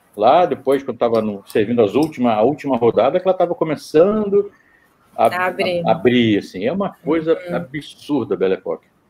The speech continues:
Speaker 1: Absurda.
Speaker 2: Uhum. A
Speaker 1: Bruna,
Speaker 2: Cíntia
Speaker 1: água
Speaker 2: Romagnoli
Speaker 1: maravilhosa.
Speaker 2: Não, não tem dúvida. A Cíntia Romagnoli, nossa aluna aqui da turma três, lembrando que
Speaker 1: Olha,
Speaker 2: as
Speaker 1: turma
Speaker 2: inscrições
Speaker 1: três já,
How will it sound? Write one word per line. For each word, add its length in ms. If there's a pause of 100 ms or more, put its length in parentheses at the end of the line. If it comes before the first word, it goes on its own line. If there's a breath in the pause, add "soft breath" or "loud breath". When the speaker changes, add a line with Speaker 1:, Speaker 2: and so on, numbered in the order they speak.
(180)
Speaker 1:
Absurda. 680 (160)
Speaker 2:
Uhum. 140 (520 loud breath)
A 100
Speaker 1:
Bruna, 180
Speaker 2:
Cíntia 280
Speaker 1:
água 140
Speaker 2:
Romagnoli 500
Speaker 1:
maravilhosa. 680 (600)
Speaker 2:
Não, 300
não 220
tem 260
dúvida. 560
A 140
Cíntia 260
Romagnoli, 560
nossa 240
aluna 260
aqui 140
da 320
turma 440
três, 1080
lembrando 480
que 80
Speaker 1:
Olha, 80
Speaker 2:
as 80
Speaker 1:
turma 200
Speaker 2:
inscrições 280
Speaker 1:
três 20
já, 180